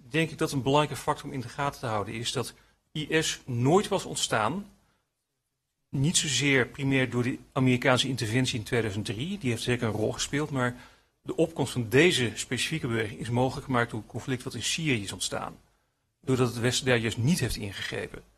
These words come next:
Doordat er geen steun werd gegeven aan meer civiele seculiere bewegingen, is daar door naburige staten,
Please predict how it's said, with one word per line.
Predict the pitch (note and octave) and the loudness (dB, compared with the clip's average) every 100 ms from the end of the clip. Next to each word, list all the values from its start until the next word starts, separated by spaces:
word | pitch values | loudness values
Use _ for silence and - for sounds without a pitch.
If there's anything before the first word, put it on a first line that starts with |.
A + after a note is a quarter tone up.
| _ _ _ | _ _ _
Doordat | - B2 C3+ | 0 2 4
er | A#2+ | 2
geen | - F3 F3 | 4 4 4
steun | - D#3+ D#3 | 4 4 4
werd | D3 | 0
gegeven | - C3 B2+ | 2 0 0
aan | C3 | 2
meer | C3 | 2
civiele | B2 B2+ G2 D3 B2+ | 2 0 -2 -2 -2
seculiere | - A#2 B2+ A#2+ A2 | -2 -2 -2 -2 0
bewegingen, | A2 A2 A#2 C#3+ E3+ - - _ _ _ | 2 2 0 -4 -6 -8 -20 _ _ _
is | C#3+ C3 | -2 2
daar | C#3 C3 B2+ A2+ | 6 8 8 6
door | A2+ A#2+ B2 A2 - _ _ _ - | 0 4 4 4 -2 _ _ _ -2
naburige | B2 C3+ C#3+ D3+ C3+ | 4 6 4 0 0
staten, | - - C#3 C3 C#3 B2+ | 0 4 4 4 0 -4